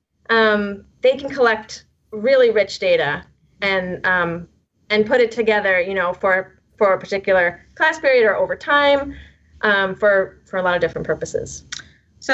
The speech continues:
Speaker 2: another angle that I wanna kinda mention, uh, related to teachers and how they can think about this playful assessment, because I think a lot of good te-, teachers are already doing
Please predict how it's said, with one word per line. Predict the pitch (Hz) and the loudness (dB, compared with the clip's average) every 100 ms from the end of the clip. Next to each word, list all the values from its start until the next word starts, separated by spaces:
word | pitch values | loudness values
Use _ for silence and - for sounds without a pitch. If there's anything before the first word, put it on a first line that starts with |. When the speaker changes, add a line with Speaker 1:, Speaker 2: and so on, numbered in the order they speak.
| 254 | 0
Speaker 2:
another | 247 269 339 | 2 0 2
angle | 285 214 208 196 180 | 0 0 -4 -6 -2
that | 170 165 | 0 0
I | |
wanna | 165 156 | 0 -2
kinda | 160 151 151 | 0 -2 -2
mention, | 151 151 160 170 165 160 156 147 | -2 0 0 0 -2 0 -2 -2
uh, | 160 160 | -2 0
related | 160 180 180 170 | 2 2 2 0
to | 170 | -2
teachers | 156 175 - 156 151 156 147 | -6 -4 -2 0 2 0 -2
and | 156 - | -4 0
how | 156 156 | 0 0
they | 147 | -2
can | 156 | -2
think | 180 175 | -4 -2
about | 165 147 147 | 0 0 0
this | 135 - | -4 -2
playful | 160 143 147 | -2 -2 -4
assessment, | 139 - - 165 147 156 | -2 -4 -2 -2 -4 -4
because | 160 165 | -4 -2
I | 170 | 0
think | 247 | 0
a | 202 | 2
lot | 175 160 160 165 | 2 2 2 2
of | 160 | 0
good | 156 147 | -4 -4
te-, | - 156 | -6 -6
teachers | - 180 165 160 | -6 -4 -2 0
are | |
already | 156 156 | 0 -2
doing | 139 165 185 165 160 | 0 0 2 2 0